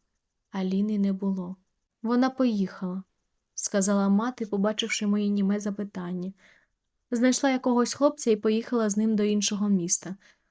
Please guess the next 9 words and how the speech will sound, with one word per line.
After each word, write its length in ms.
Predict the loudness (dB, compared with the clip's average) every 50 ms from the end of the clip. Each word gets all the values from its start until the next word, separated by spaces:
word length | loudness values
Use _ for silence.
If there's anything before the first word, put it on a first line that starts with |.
| _ _ _
Сказала, 540 | -10 -4 0 0 2 2 2 2 0 0 -2
що 200 | -4 -6 -8 -6
хоче 300 | -4 -6 -4 -4 -4 -6
почати 420 | -6 -6 -6 -6 -6 -6 -8 -8
все 220 | -6 -6 -4 -2 -2
з 100 | 0 0
нуля, 360 | 0 0 0 -2 -6 -10 -12 -14 _ _ _ _ _
без 320 | 0 2 2 2 0 -2 -4
нас. 360 | -6 -6 -8 -12 -12 -16